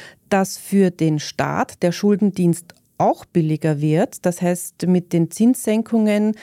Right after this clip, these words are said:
wird auch der Schuldendienst für den Staat günstiger. Das könnte wiederum dazu führen, dass Investitionen durch den Staat angekurbelt werden und so die Wirtschaft wieder ein bisschen in Schwung gebracht wird.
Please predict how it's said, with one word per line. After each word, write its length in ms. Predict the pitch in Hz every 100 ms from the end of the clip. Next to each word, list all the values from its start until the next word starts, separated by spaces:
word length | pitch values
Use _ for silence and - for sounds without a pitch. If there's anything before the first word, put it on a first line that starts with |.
| - -
wird 340 | 175 185 - -
auch 440 | 156 143 - - _ -
der 100 | 165
Schuldendienst 640 | - 226 240 226 214 208 -
für 80 |
den 160 | 165 165
Staat 400 | - 151 147 - _ _
günstiger. 760 | 185 170 170 - 196 190 202 277 - - - -
Das 220 | 196 -
könnte 480 | 196 190 247 247 220
wiederum 340 | 214 208 208
dazu 300 | 185 185 214
führen, 320 | 202 202 208
dass 140 | 196 -
Investitionen 840 | 202 196 190 190 - 180 208 208
durch 180 | 196 -
den 120 | 185
Staat 340 | - 165 -
angekurbelt 680 | 165 196 214 - 185 175 175
werden 300 | 170 165 190
und 180 | 185 190
so 340 | - 180 185 226
die 200 | 202 170
Wirtschaft 440 | 196 - 196 -
wieder 220 | 180 185
ein 140 | 175 175
bisschen 340 | 196 - 185
in 140 | 180
Schwung 240 | 170 170 165
gebracht 560 | 165 - 139 - -
wird. 340 | 151 143 147